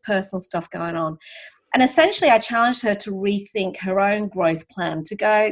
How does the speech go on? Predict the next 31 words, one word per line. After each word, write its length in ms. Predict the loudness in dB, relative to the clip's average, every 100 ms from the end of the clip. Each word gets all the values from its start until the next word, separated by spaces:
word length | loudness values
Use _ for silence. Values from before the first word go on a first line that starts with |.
| -4
"Just 380 | -12 -12 -14 -16
stop 320 | 0 0 2 -2
with 120 | -2
the 100 | -4
growth 440 | 2 4 4 2 -4
and 120 | -4
actually 400 | -6 -6 -6 -6
it's 160 | -6 -8
stabilized. 720 | -4 0 0 -2 -4 -4 -6
It's 100 | -4
actually 260 | -4 -4 -6
what, 280 | 2 2 2 -8 -20 -20 _
what 160 | 2 2
is 140 | 4
the 80 | 2
minimum 540 | 2 2 0 0 0
I 120 | 0
need 220 | 0 -2 -2
to 120 | -6
make 320 | -4 -4 -6
to 160 | -10 -12
cover 340 | -6 -2 0
the 180 | 0 -2
bills, 400 | -2 0 0 -2 -8
to 100 | -4
make 240 | -4 -4
sure 160 | -8 -10
the 60 |
family's 540 | -8 -4 -4 -2 -6 -6
not 120 | -6
impacted?" 720 | -6 -8 -6 -8 -6 -6 -6